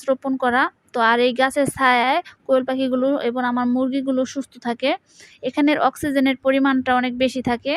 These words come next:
যেখানে গাছের ছোঁয়া সেখানে অক্সিজেনের পরিমাণটা ভালো থাকে। তো তার জন্যই গাছ রোপণ করা। তো আপনারা চাইলে আপনাদের ব্যালকনিতে বা ছোট্ট আঙিনার মধ্যে গাছ রোপণ করতে পারেন ছোট ছোট বালতিতে। তো আমার আগের ভিডিও কিন্তু ব্যালকনিতেই ছিল,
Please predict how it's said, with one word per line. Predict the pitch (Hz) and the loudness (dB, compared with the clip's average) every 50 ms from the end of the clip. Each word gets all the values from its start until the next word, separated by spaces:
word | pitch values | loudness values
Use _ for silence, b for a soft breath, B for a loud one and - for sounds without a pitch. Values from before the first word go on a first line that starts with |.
| 392 - _ - | -6 -8 _ -12
যেখানে | 247 233 247 247 262 254 262 240 | -6 -6 -4 -2 -2 -4 -4 -2
গাছের | 254 254 262 - - 277 254 | -2 -2 -2 -2 -4 -6 -6
ছোঁয়া | - - 277 254 254 277 | -6 -4 -2 0 0 -2
সেখানে | 269 - 269 247 - 247 240 247 247 | -2 -6 -8 -8 -6 -6 -4 -4 -4
অক্সিজেনের | 247 - - - 254 254 254 254 247 | -6 -8 -14 -14 -10 -8 -6 -6 -6
পরিমাণটা | - 247 240 254 247 254 247 240 240 | -6 -4 -4 -2 -2 -4 -4 -4 -6
ভালো | 226 220 220 226 233 | -6 -4 -6 -6 -6
থাকে। | 233 240 226 - - 277 349 _ B B B B B B B B B | -6 -8 -10 -8 -6 -8 -8 _ B B B B B B B B B
তো | - 254 | -8 0
তার | - 269 262 247 | 2 2 2 2
জন্যই | 269 285 285 285 269 | 2 0 2 2 2
গাছ | 247 226 240 233 - | 2 0 -2 -2 -2
রোপণ | - 262 262 262 254 254 | -4 -4 -2 -2 -6 -2
করা। | 254 254 240 254 285 330 | -2 0 0 0 0 -2
তো | 294 - 254 | -2 -4 -4
আপনারা | 233 - - 285 277 277 277 | -6 -4 -2 -2 0 0 0
চাইলে | - 294 285 277 | 0 -2 0 0
আপনাদের | 262 254 - 269 262 254 247 240 | -2 0 0 -2 0 0 0 2
ব্যালকনিতে | 240 262 262 262 254 - 269 262 262 254 254 - 262 269 | 2 2 2 2 0 0 0 0 0 -2 0 0 0 0
বা | 254 247 233 226 - 247 240 - | 0 0 0 0 0 -2 -4 -6
ছোট্ট | - 269 _ - 269 | -10 -10 _ -2 -2
আঙিনার | 247 254 262 262 254 262 254 254 | 0 0 0 0 0 0 0 -2
মধ্যে | 254 247 226 247 247 | -2 -2 -2 -4 -2
গাছ | 226 240 240 240 - - | 0 0 -2 -2 -2 -4
রোপণ | 262 247 - 254 254 | -6 -6 -4 -8 -8
করতে | - 247 - - 240 | -8 -8 -8 -8 -6
পারেন | - 233 233 240 277 277 | -4 -2 -2 0 -2 -4
ছোট | - - 254 240 | -6 -6 -10 -10
ছোট | 240 - 233 - | -8 -10 -8 -8
বালতিতে। | 226 220 233 226 226 220 - 220 - - 302 370 _ _ _ B B B B B B B B B B B B B B B B _ - - | -6 -4 -4 -4 -4 -6 -8 -8 -6 -6 -6 -6 _ _ _ B B B B B B B B B B B B B B B B _ -4 0
তো | 254 | 2
আমার | 240 262 277 302 294 277 | 2 4 6 6 6 6
আগের | 262 269 262 285 269 | 6 6 4 4 2
ভিডিও | 247 277 262 233 277 285 277 | 4 2 2 4 4 2 4
কিন্তু | 294 277 262 - - 277 240 | 2 -2 -4 -2 -4 -4 -2
ব্যালকনিতেই | 240 247 254 254 254 - 277 269 277 262 - 254 254 247 | 0 0 0 0 0 0 2 2 2 2 2 -2 -2 -2
ছিল, | - - 262 247 | -2 -4 -2 0